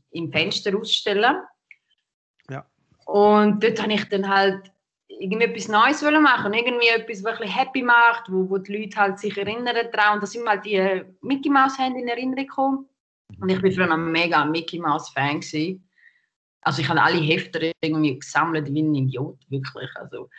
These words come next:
Speaker 1: ähm, auf jeden Fall habe ich gedacht, komm, ich mache das und dann haben meine Ausstellung Han Solo genannt, also Hans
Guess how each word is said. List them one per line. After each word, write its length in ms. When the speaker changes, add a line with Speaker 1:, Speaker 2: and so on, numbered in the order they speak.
Speaker 1:
ähm, 240
auf 120
jeden 200
Fall 220
habe 120
ich 140
gedacht, 300
komm, 380
ich 160
mache 320
das 200
und 320
dann 460
haben 360
meine 440
Ausstellung 640
Han 200
Solo 540
genannt, 460
also 160
Hans 500